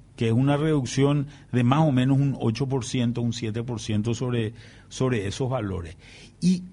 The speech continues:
pero esto está concentrado en algunos rubros. Por ejemplo, según este índice,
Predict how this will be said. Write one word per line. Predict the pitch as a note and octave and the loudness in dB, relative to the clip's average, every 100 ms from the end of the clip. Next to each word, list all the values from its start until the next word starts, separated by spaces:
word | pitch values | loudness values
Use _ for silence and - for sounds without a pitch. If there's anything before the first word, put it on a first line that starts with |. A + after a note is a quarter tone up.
| - - - | -20 -8 0
pero | F3 E3 | 2 4
esto | F3 | 2
está | G3+ F3+ | 2 0
concentrado | F#3+ G3 F#3 C#3+ D#3 D#3+ E3+ | 2 2 2 2 2 4 4
en | F3 | 4
algunos | D#3+ C3+ D#3+ E3 C#3+ | 4 4 4 4 4
rubros. | E3+ F3 A2+ F2 | 4 4 2 0
Por | B2+ B2 | 0 0
ejemplo, | F3 E3 A#2 G2 - - - - - - - - | 2 0 0 -4 -6 -14 -20 -20 -20 -20 -20 -6
según | - C#3 G#3 G#3+ | 2 6 6 6
este | G3+ F#3+ | 4 2
índice, | C#3 C3 B2+ B2 A#2+ A#2+ A#2+ | 2 4 4 2 0 -2 -4